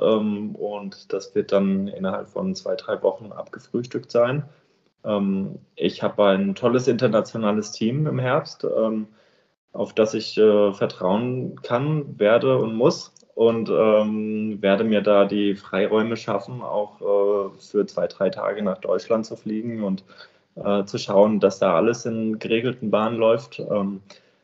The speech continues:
das Coole ist, dass, ähm, ich da viel Unterstützung von meinem Onkel habe zum Beispiel,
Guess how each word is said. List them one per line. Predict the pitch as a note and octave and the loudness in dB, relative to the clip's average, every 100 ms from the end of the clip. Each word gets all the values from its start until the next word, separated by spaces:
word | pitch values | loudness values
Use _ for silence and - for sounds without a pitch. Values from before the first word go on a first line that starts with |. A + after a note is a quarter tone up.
| _ | _
das | - - | -4 -4
Coole | - B2+ A#2+ | -4 4 6
ist, | A2 A#2+ - - | 6 2 -2 2
dass, | G2 G2 - | 4 2 -2
ähm, | G2 G2 F#2+ F#2+ F#2 F2 E2 - | 0 0 0 -2 -2 -4 -6 -6
ich | - | -2
da | G2+ F#2+ | 2 2
viel | - F#2+ | 2 -2
Unterstützung | F#2+ G2+ - A#2 C3 B2 | 0 0 0 -2 -2 -4
von | A2+ | -2
meinem | G2+ F2+ | -2 0
Onkel | G2+ A2 A#2 | -2 -2 -2
habe | G#2+ | -4
zum | - A2 | -4 -2
Beispiel, | F#2+ G#2+ - G#2 G2+ G2+ F2 | 0 0 -2 4 6 6 2